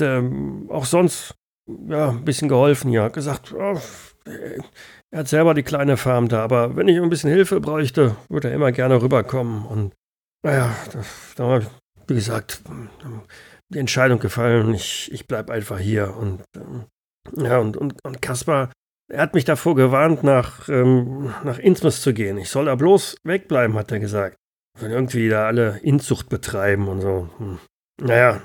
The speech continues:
also, ich, ich hab auf sein Wort gehört. Ich meine, mich hat sowieso nichts nach Innsmouth getrieben. Alles, was ich brauche, krieg ich in Rowley. Naja,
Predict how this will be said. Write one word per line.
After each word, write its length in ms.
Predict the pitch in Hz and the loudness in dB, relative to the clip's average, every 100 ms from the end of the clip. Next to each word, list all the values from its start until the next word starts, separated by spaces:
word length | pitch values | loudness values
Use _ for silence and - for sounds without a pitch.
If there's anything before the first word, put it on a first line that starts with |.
| - | -6
also, 340 | 117 113 110 95 - _ _ _ _ _ _ _ | 0 2 2 -2 -12 _ _ _ _ _ _ _
ich, 220 | - - - - - | -12 -12 -14 -16 -18
ich 140 | - | -2
hab 80 | 185 | 2
auf 120 | 175 | 2
sein 200 | - 131 | 2 4
Wort 180 | 123 131 | 4 2
gehört. 220 | 127 131 | 4 4
Ich 100 | 120 | 2
meine, 240 | 127 123 123 | 2 4 4
mich 160 | 113 | 0
hat 100 | 135 | -2
sowieso 320 | 127 139 120 170 | -2 -2 2 4
nichts 200 | 165 - | 2 0
nach 140 | 123 | -4
Innsmouth 400 | - 123 147 127 | -2 0 0 -2
getrieben. 680 | 131 - 135 120 117 98 98 - | -4 -2 2 4 4 2 -6 -4
Alles, 240 | 123 117 | -2 0
was 140 | 120 110 | -2 -2
ich 60 | |
brauche, 320 | - 117 120 | -6 -4 -4
krieg 180 | - 143 | -6 -6
ich 120 | 123 | -4
in 80 | 113 | 0
Rowley. 420 | 110 143 143 110 - - - - - _ _ _ _ | 2 4 4 4 0 -18 -20 -20 -20 _ _ _ _
Naja, 280 | 139 131 113 | -2 -2 -2